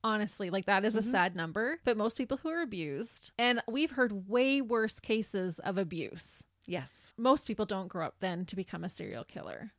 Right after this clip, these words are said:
Speaker 1: I think there's something wrong with his brain, honestly, because
Speaker 2: Mm-hmm.
Speaker 1: from age five to start murdering animals,
Speaker 2: Yeah.
Speaker 1: something had to be wrong fundamentally in his brain.
Speaker 2: And for so many people to notice how socially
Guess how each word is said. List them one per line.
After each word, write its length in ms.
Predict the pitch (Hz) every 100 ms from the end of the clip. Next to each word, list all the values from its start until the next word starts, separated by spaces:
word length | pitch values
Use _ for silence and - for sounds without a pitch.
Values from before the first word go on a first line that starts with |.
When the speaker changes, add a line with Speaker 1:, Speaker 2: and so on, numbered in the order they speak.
| -
Speaker 1:
I 200 | 226 311
think 480 | - 185 160 - -
there's 180 | 214 202
something 320 | 220 185 208 185
wrong 180 | 185 180
with 140 | 175
his 200 | 196 180
brain, 460 | - 131 98 101 196 _
honestly, 600 | - 208 180 - - - -
because 280 | 208 208
Speaker 2:
Mm-hmm. 80 | 220
Speaker 1:
from 100 | -
age 340 | - 220 254 -
five 520 | 190 180 226 392 -
to 100 | 277
start 640 | - 208 175 185 - - - _ _ -
murdering 520 | 226 226 233 240 214
animals, 840 | 180 208 262 339 427 480 - - - -
Speaker 2:
Yeah. 220 | 160 190
Speaker 1:
something 520 | - 262 - 311 339
had 320 | 320 214 208
to 100 | -
be 180 | 202 202
wrong 560 | 175 180 196 202 180 175 -
fundamentally 800 | - 220 240 233 202 220 - 196 175 -
in 160 | 208
his 300 | 220 285 269
brain. 580 | - 170 190 165 - 202 - _
Speaker 2:
And 140 | 214 220
for 120 | 220
so 280 | - 220 214
many 220 | 226 240
people 300 | 220 196 196
to 120 | 196
notice 480 | 185 185 170 185 -
how 400 | - - - 190
socially 840 | - 165 170 - 190 185 175 170